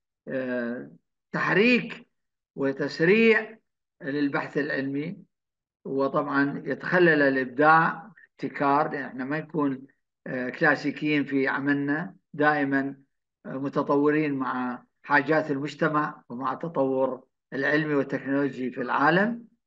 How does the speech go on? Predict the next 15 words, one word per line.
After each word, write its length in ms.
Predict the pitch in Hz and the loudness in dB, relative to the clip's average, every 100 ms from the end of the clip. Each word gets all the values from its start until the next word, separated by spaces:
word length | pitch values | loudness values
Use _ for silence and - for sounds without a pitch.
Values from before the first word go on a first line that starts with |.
| _ _ | _ _
وأن 200 | 170 190 | 2 4
نكون 280 | 196 202 240 | 4 4 2
شريك 380 | 202 208 226 220 | 4 4 4 2
فاعل 600 | - 226 240 165 123 113 _ _ _ _ | 4 6 8 4 0 -6 _ _ _ _
للمؤسسات 720 | 151 151 156 143 156 175 160 151 | -10 -6 -6 -4 -4 0 0 2
الأكاديمية 600 | 139 - 139 135 139 135 | -2 0 -2 0 0 0
والبحثية 640 | 127 127 - - 127 117 | -2 -6 -12 -8 -4 -4
المتميزة 680 | 120 123 123 127 117 101 - | -6 -8 -6 -4 -4 -8 -10
على 180 | 135 131 | -8 -8
مستوى 320 | 123 131 120 | -6 -6 -4
العالم. 420 | 123 120 117 101 _ _ _ _ _ _ - | -4 -8 -10 -14 _ _ _ _ _ _ -12
يعني 520 | 131 127 127 - - _ _ | -8 -8 -8 -10 -14 _ _
لا 220 | 151 175 | 0 2
نطمح 400 | 208 214 220 160 | 4 2 0 0
فقط 400 | 180 175 170 - | 0 0 -2 -4